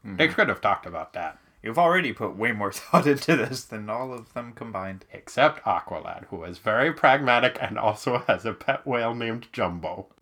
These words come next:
Speaker 2: Pretty good.
Speaker 1: Yep.
Speaker 2: Jumbo is one of the lesser known of Aqualad's finny friends.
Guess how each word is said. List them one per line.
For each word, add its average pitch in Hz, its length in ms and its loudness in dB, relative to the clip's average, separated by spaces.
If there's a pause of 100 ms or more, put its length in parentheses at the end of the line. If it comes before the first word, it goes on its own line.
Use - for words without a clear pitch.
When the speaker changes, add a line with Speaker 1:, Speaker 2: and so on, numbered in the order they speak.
Speaker 2:
Pretty 120 220 4
good. 87 260 0 (160)
Speaker 1:
Yep. 95 180 -10 (200)
Speaker 2:
Jumbo 269 260 2
is 220 80 -4
one 220 160 4
of 208 140 2
the 202 100 0
lesser 202 340 2
known 190 340 0
of 82 140 0
Aqualad's 82 920 -2 (280)
finny 90 400 -6
friends. 80 560 -10